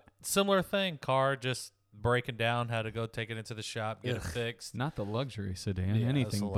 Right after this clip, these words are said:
Speaker 1: luxury sedan. Uh, and I know I'm probably gonna get shit for it. Had to take it in to get my brakes and rotors done.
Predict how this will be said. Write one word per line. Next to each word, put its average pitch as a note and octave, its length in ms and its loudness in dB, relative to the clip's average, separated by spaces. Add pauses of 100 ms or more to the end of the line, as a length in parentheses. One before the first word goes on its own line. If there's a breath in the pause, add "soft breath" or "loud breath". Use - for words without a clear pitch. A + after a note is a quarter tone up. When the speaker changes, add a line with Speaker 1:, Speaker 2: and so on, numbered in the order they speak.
Speaker 1:
luxury G2+ 220 0
sedan. G2 600 -6
Uh, G#2+ 600 0
and A2 160 -4
I A2 60 0
know A2+ 180 2
I'm G#2+ 60 -2
probably A2+ 220 0
gonna A2 120 -4
get A2+ 160 -6
shit A2+ 280 -6
for A2 300 -4
it. G#2+ 120 -8 (400 loud breath)
Had C#3 120 2
to B2+ 60 0
take B2+ 260 0
it A#2+ 80 -2
in A#2+ 200 2
to A#2 60 -6
get A#2 140 0
my G#2 320 -2 (100)
brakes A2 380 -4
and G#2 160 -4
rotors A2 380 0
done. G#2+ 360 -2